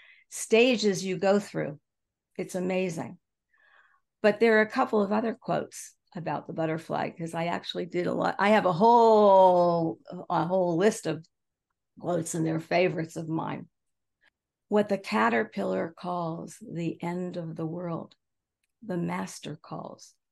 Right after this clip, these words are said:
the butterfly." So there is that spiritual connection. And ever since the time of the pharaohs and hieroglyphics, the butterfly has been the symbol of the,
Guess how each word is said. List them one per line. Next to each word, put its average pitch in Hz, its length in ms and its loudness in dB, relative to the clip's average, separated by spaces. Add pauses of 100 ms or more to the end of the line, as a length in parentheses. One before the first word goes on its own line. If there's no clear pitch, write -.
(240)
the - 80 -16
butterfly." 165 720 -14 (1300)
So 185 220 -4
there 180 200 -2
is 170 120 -6
that 180 260 -10
spiritual 190 720 -8
connection. 175 680 -10 (800)
And 214 300 6 (100)
ever 262 340 4
since 208 680 -2 (340)
the 190 120 2
time 240 420 2
of 226 140 0
the 180 120 -4
pharaohs 185 720 0
and 175 140 -4
hieroglyphics, 190 1080 -2 (840)
the 196 240 0
butterfly 208 640 2
has 170 240 -6
been 190 220 -4
the 175 100 -4
symbol 202 580 -2 (800)
of 180 240 -2
the, 175 260 -2